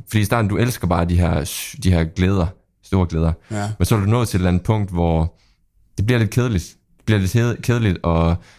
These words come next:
Speaker 1: Øh,
Speaker 2: At det bare er godt.
Speaker 1: alt det er bare godt.
Speaker 2: Ja.
Speaker 1: Og så kan det være, at du tænker på et tidspunkt, prøv lige, jeg prøver lige, hvor, hvor der kommer en overraskelse. Sådan en eller anden, sådan en ting, jeg ikke lige har planlagt selv.
Speaker 2: Ja.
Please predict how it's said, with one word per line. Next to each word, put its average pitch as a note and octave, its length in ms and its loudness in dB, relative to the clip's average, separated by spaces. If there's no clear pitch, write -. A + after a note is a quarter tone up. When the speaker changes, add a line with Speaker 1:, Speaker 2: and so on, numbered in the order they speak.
Speaker 1:
Øh, D#2+ 420 2
Speaker 2:
At G#2 140 -6
det G2+ 80 -4
bare G2+ 140 -4
er G2+ 40 -8
godt. G2+ 280 -8
Speaker 1:
alt G#2+ 200 -2
det G2 60 0
er F2+ 40 2
bare D#2 220 0
godt. - 340 -12
Speaker 2:
Ja. - 80 -6
Speaker 1:
Og F2 140 -2
så A#2+ 100 -2
kan A#2+ 60 0
det G#2+ 80 0
være, A#2 100 0
at G#2+ 60 -2
du G#2 40 0
tænker A2+ 280 0
på F#2 120 -2
et E2 60 0
tidspunkt, F2 440 -2
prøv C#3 140 2
lige, A#2+ 280 0
jeg E2 80 -4
prøver B2 160 -2
lige, A#2 160 2
hvor, F#2 420 -4
hvor E2+ 220 0
der - 100 -4
kommer F#2 340 0
en G#2 200 2
overraskelse. - 580 -4
Sådan - 200 -6
en B2 80 2
eller F#2 140 2
anden, - 140 -8
sådan A2+ 180 -2
en B2+ 200 2
ting, F#2 260 -2
jeg E2 100 0
ikke F#2 140 -2
lige F2+ 160 2
har F2 100 0
planlagt E2 340 -2
selv. - 140 -6
Speaker 2:
Ja. G#2+ 160 -6